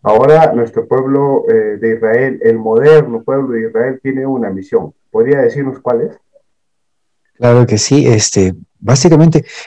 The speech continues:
Speaker 2: eh, la, la misión es compartir esta gracia,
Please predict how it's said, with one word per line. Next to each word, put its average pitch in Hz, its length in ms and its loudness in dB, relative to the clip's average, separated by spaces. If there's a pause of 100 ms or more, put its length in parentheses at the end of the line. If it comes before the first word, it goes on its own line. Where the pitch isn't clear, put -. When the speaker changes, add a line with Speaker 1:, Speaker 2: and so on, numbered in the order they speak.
Speaker 2:
eh, - 180 -8 (440)
la, 113 560 4 (140)
la 110 300 -10
misión 127 760 -10
es - 340 -12 (540)
compartir 127 580 -10
esta 120 240 -10
gracia, 87 420 -18